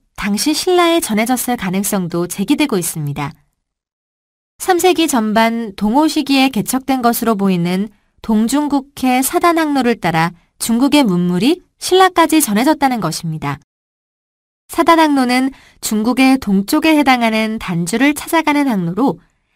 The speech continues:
단주를 일본 열도로 보는 견해가 다수이긴 하지만 일부 학자들은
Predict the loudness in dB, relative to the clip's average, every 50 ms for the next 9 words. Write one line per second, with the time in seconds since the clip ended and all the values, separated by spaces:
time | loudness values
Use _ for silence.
0 | _ _ -12 -6 -2 -2 0 0 0 -2 0 2 2 2 2 0 -4 _ _ _
1 | -2 2 2 2 4 2 2 2 2 0 0 -2 -2 -2 0 2 2 2 2 0
2 | -2 -2 -4 -2 -2 -2 0 -2 -2 -2 -2 -2 -2 -4 -4 -6 -6 -6 -4 0
3 | 2 0 2 2 0 0 0 0 0 -2 0 0 0 0 -2 -4 _ _ _ _
4 | _ _ _ _ 2 2 2 4 4 4 2 2 2 0 0 0 0 0 -2 0
5 | -2 -2